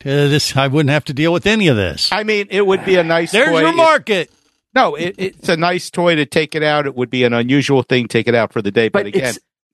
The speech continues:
Speaker 2: it's limited where you can use it.
Speaker 3: But it's, that's not a sustainable market.
Speaker 2: No, it isn't.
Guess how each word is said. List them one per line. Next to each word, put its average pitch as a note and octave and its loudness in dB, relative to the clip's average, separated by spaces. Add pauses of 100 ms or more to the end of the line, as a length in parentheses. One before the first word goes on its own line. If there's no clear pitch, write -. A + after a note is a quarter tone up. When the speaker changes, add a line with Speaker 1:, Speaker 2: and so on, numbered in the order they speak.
(160)
Speaker 2:
it's - -4
limited D3 2
where B2 -2
you B2 -2
can G2 -6
use C3 4
it. D3 2
Speaker 3:
But G#3+ 0
it's, - -6
that's A3 -2
not G#3+ 0
a G3+ 2
sustainable F#3 0
market. E3 -2 (280)
Speaker 2:
No, C3 0
it A#2+ -6
isn't. G2+ -6